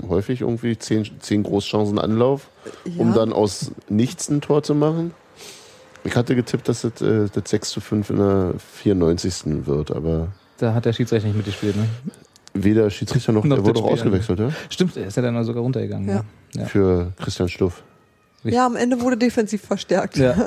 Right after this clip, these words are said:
Speaker 1: Ja, Ahmed Madou. Oh, wei, wei.
Speaker 3: Naja, Moment,
Speaker 2: Naja,
Speaker 3: ver-,
Speaker 2: gut,
Speaker 3: verstärkt, haben wir
Speaker 2: verstärkt.
Speaker 3: gesagt.
Speaker 2: <laughs>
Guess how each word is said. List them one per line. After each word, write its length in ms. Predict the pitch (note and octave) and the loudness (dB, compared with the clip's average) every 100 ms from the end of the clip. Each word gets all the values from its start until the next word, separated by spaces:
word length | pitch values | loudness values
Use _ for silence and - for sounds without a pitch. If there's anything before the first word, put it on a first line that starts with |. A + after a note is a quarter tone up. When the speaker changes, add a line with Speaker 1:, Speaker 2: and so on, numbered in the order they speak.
| - | 0
Speaker 1:
Ja, 260 | F2 E2 E2+ - - | 0 0 -4 -12 -6
Ahmed 260 | F#2 F2+ D#2 | -2 -2 0
Madou. 220 | D#2 D#2+ | -4 -4
Oh, 320 | F2+ G2 D#2 C#2+ | -4 -4 -6 -8
wei, 40 | |
wei. 360 | D2+ D2 D2 D#2 | -10 -10 -12 -6
Speaker 3:
Naja, 260 | C#3+ C3+ B2+ | -2 0 0
Moment, 260 | B2 B2+ | -4 -2
Speaker 2:
Naja, 140 | C4 C4+ | 0 0
Speaker 3:
ver-, 60 | C#4 | 0
Speaker 2:
gut, 100 | C4 | 0
Speaker 3:
verstärkt, 500 | A3 E3+ C3 A3 G#3+ | 2 2 2 0 0
haben 60 | |
wir 260 | A3+ G#3 A#3 | 0 2 0
Speaker 2:
verstärkt. 260 | - A#3+ B3+ C4 C4 C4+ A3+ A3 C4+ C4 G3+ B3+ | 2 2 2 4 2 2 0 2 0 2 0 0
Speaker 3:
gesagt. 240 | F3 | -4
Speaker 2:
<laughs> 0 | D#3 | -4